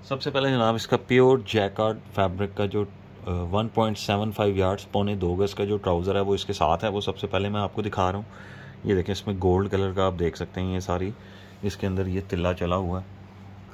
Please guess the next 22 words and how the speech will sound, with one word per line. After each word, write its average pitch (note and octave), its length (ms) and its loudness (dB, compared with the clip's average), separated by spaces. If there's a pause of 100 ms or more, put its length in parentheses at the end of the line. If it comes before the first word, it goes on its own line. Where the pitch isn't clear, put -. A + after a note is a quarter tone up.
(540)
ठीक G2 180 -4
है, F#2+ 120 -2
ये F#2+ 100 -2
तिल्ले F2+ 320 -2
की F2+ 80 -4
लाइन E2+ 260 -2
आप F2 100 -4
देख F2 260 -6
रहे G#2 100 -4
हैं। A#2+ 60 -10 (480)
पौने A#2 220 4
दो G2+ 180 6
गज G#2+ 180 2
का A2 120 0
trouser G2 440 2
इसलिए A2+ 320 -2
है A2 60 2
क्योंकि G#2+ 220 -2
इसका - 200 -2
अर्ज F#2+ 300 4
बड़ा E2+ 220 0
है, D2 120 -8